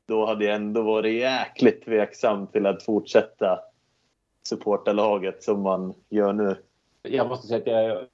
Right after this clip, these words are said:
Speaker 2: har också funderat mycket i de banorna. Jag diskuterade det här också med en Newcastle-supporter som brukar ställa upp och skriva på våran sida ibland.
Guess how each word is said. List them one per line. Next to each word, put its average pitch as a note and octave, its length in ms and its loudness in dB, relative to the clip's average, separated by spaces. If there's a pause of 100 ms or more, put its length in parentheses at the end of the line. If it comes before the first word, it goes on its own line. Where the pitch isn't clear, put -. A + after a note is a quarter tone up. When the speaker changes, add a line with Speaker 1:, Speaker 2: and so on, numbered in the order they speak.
(120)
Speaker 2:
har B2+ 100 4
också B2+ 240 0
funderat C3 520 2
mycket G#2 220 -2
i G#2+ 80 0
de G#2 160 0
banorna. G#2 360 2
Jag G#2 120 2
diskuterade A2 520 0
det G#2 60 0
här G2 120 2
också G2 220 -8
med F#2+ 120 0
en F#2+ 80 0
Newcastle-supporter G2 1120 0
som F#2+ 200 -4
brukar G2 200 0
ställa F#2+ 240 2
upp F2+ 160 0
och - 80 0
skriva - 520 -2
på G2+ 140 -12
våran G2 160 2
sida G#2 280 0
ibland. F2+ 260 0